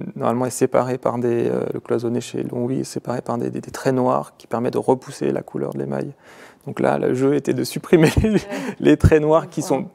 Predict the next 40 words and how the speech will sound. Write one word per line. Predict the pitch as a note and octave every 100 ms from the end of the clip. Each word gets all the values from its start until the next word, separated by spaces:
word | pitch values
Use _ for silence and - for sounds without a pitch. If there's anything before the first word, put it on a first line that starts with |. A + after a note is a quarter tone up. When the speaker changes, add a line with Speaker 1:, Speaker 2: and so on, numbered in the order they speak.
| -
Speaker 1:
malgré | C#3+ D3 D#3+ D#3
tout | D3+ D#3+
une | C#3+
signature | D3 C#3 C3+ C3+
de | B2
Longwy, | C3 D3+ G3
mais | D3 - -
c'était | - -
bien | B2+ C#3+
aussi | C#3+ -
de | C#3+
ne |
pas | B2 C3+
être | C#3
trop | - D3+
dans | C#3+
le |
cliché | C#3 C#3 - E3+ F3+ - -
Speaker 2:
Mhm. | F3 F3+
Speaker 1:
et |
de | A#2+
supprimer. | A#2+ - - - E3
Et, | - D3 C#3+ C#4
et, | C#3 -
et | D#3
c'est, | -
ça | B2+
s'appelle | - B2 B2+
un | A#2+ A#2+
cloisonné | A#2 B2 B2 B2+
par | B2+ A#2
approche, | A#2 - C#3 D3+
c'est-à-dire | - B2+ C3+
qu'on | - C3
dépose | B2 B2 B2+
l'émail | B2 B2+ C3+
de | C3+
manière | C3 C3
beaucoup | C3 C3 C3+
plus | - C3+ C3 C3